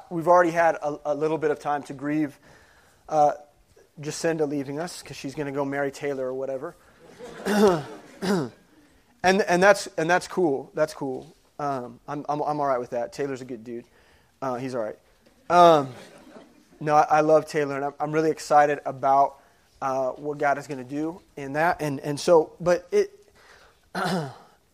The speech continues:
um, the last couple years, um, Jacinda has really been like a daughter to me in many regards, and so, um, I love her so much. It's just,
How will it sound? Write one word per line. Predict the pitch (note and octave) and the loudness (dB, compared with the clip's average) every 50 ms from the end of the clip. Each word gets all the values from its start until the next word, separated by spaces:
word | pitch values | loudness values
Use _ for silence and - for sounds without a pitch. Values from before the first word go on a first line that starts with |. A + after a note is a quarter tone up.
| _ _ F3 | _ _ -2
um, | E3 D#3 D3+ C#3+ C3 A#2 A2+ G#2+ G#2+ _ _ _ _ _ _ _ - - - _ _ _ _ _ _ _ _ _ _ _ _ _ - | 0 0 0 0 -2 -6 -10 -14 -20 _ _ _ _ _ _ _ -20 -20 -20 _ _ _ _ _ _ _ _ _ _ _ _ _ -10
the | E3+ D3+ | -8 -2
last | D3 D#3 D#3 F3+ F#3+ F#3 F3 - - - - | 2 4 6 6 6 6 2 -2 -10 -8 -6
couple | F#3 F3 - E3 | -4 -4 -4 -6
years, | C#3+ C#3+ D3+ D#3+ E3 D#3+ D3+ D3 C#3 - - - _ _ _ _ _ - | -6 -4 -2 -2 0 -2 -2 -4 -6 -10 -14 -20 _ _ _ _ _ -12
um, | D3 C#3 C#3 B2+ A#2+ B2 C3 | -10 -8 -8 -10 -12 -16 -16
Jacinda | B2+ C#3+ - - F3 E3+ D#3+ D3+ | -16 -14 -10 -8 -8 -6 -4 -4
has | D3+ C#3 C#3+ | -4 -4 -4
really | D#3 D3+ D3+ | -6 -6 -6
been | C#3+ D3+ C#3+ | -6 -8 -8
like | C3 C3 B2+ - - _ _ _ _ _ _ _ _ _ _ _ | -8 -10 -12 -14 -18 _ _ _ _ _ _ _ _ _ _ _
a | - A#2 | -16 -14
daughter | B2 A#2+ C3+ C3 C#3 C#3+ C3 B2+ | -8 -4 0 0 0 0 -2 -6
to | - - | -10 -12
me | C3+ C3 C3 B2+ C3 - - - _ _ _ - | -14 -12 -12 -12 -14 -14 -16 -18 _ _ _ -16
in | C3+ C3+ | -12 -10
many | C3+ C3+ C3+ C#3 | -10 -8 -8 -8
regards, | C3 C3 C#3 C3+ C3 C3 C3 C#3 C#3+ - - _ _ | -8 -8 -6 -4 -4 -4 -4 -6 -10 -16 -20 _ _
and | C3 B2+ | -20 -18
so, | - - C3+ B2+ B2+ - - | -12 -10 -8 -8 -8 -10 -12
um, | C#3+ C3+ B2 B2 B2+ - - _ _ _ _ _ _ _ _ _ _ _ _ _ _ _ _ _ _ _ _ _ _ _ _ - | -12 -12 -12 -12 -16 -18 -20 _ _ _ _ _ _ _ _ _ _ _ _ _ _ _ _ _ _ _ _ _ _ _ _ -14
I | C3+ | -6
love | C#3+ D3+ D#3 D3+ | -2 0 0 0
her | D3 C#3 | -2 -6
so | - - D3+ B2+ | -8 -8 -10 -10
much. | B2 C3 C#3 C#3 - - - - _ _ _ _ _ _ _ _ _ _ _ _ _ _ _ _ _ _ - | -8 -8 -8 -10 -10 -12 -16 -20 _ _ _ _ _ _ _ _ _ _ _ _ _ _ _ _ _ _ -20
It's | C#3 - - - C#3+ | -18 -18 -18 -18 -18
just, | C#3+ B2+ - - | -18 -20 -20 -18